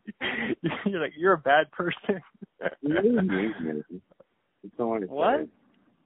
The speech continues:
Speaker 1: Dude, I,
Speaker 2: Don't.
Speaker 1: dude, you're, you're acting like I'm a totally different person in real. I'm, like, the exact same as I, I'm talking on the podcast. I'm the same exact thing. Is I'm
Speaker 2: You're
Speaker 1: always
Speaker 2: fat
Speaker 1: the
Speaker 2: and
Speaker 1: same.
Speaker 2: nobody likes you.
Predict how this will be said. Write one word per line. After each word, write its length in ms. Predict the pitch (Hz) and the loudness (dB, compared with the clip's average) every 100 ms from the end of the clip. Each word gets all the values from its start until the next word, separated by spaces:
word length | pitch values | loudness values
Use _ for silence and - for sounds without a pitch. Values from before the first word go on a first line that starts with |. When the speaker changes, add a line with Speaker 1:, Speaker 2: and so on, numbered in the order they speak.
| _ _ _ - | _ _ _ -6
Speaker 1:
Dude, 200 | 277 208 | -4 -2
I, 140 | 147 165 | -4 -6
Speaker 2:
Don't. 180 | 156 170 | -6 -4
Speaker 1:
dude, 240 | 277 180 | -4 -2
you're, 260 | 208 180 - 180 | -2 -2 -4 -4
you're 220 | 220 139 | -2 2
acting 340 | 170 175 254 | 2 0 -2
like 200 | 240 226 | 0 0
I'm 140 | 165 190 | 0 -2
a 40 | |
totally 500 | - - 170 175 190 | -4 -4 -2 0 0
different 340 | 160 156 165 143 | 0 0 0 2
person 520 | 156 151 139 123 117 139 | 2 2 -2 -2 -4 -6
in 100 | 139 | 0
real. 300 | 143 143 - 143 | 4 2 0 -4
I'm, 120 | 202 | 2
like, 180 | 262 220 _ | 2 2 _
the 80 | 165 | -2
exact 580 | 156 131 - 147 156 - - | -2 -4 -2 0 0 -4 -6
same 380 | 139 131 120 113 | -4 -2 -4 -6
as 60 | 127 | 0
I, 140 | 131 135 - _ - | 2 2 -2 _ -6
I'm 120 | 156 175 - | -4 -4 2
talking 300 | 196 190 165 | 2 2 0
on 240 | 151 165 | 2 2
the 80 | 180 | 2
podcast. 520 | 175 175 - 170 175 - | 2 2 2 0 0 -6
I'm 200 | 143 147 | -10 -10
the 100 | 135 _ | -12 _
same 220 | 160 160 | -4 -4
exact 340 | 156 143 143 - - | -4 0 -2 -2 -6
thing. 280 | 139 120 107 _ | -4 -4 -10 _
Is 100 | 131 - - | -4 -2 4
I'm 80 | 131 | 6
Speaker 2:
You're 100 | 143 | 8
Speaker 1:
always 200 | 147 151 | 10 8
Speaker 2:
fat 100 | 147 | 8
Speaker 1:
the 60 | |
Speaker 2:
and 100 | 135 | 0
Speaker 1:
same. 80 | 123 135 | 0 2
Speaker 2:
nobody 160 | 135 117 | 2 0
likes 140 | 117 - | -6 -4
you. 240 | 113 104 | -4 -4